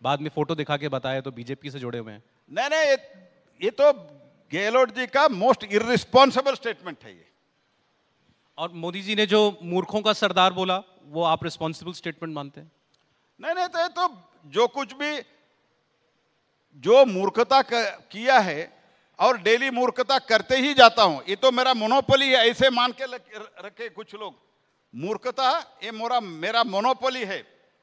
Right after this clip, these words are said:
Speaker 2: पेटेंट है, तो उन्होंने पेटेंट लेके रखा है, इसीलिए जो कुछ भी कहना था कह दिया है।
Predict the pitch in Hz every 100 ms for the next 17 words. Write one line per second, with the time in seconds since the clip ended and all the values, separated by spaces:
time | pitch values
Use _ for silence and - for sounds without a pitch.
0 | _ _ - 233 294 294 285 208 120 _
1 | _ _ _ 170 190 233 233 190 175 233
2 | 208 247 247 254 240 262 262 214 214 226
3 | 233 170 160 196 185 220 185 180 196 180
4 | - 202 233 247 226 -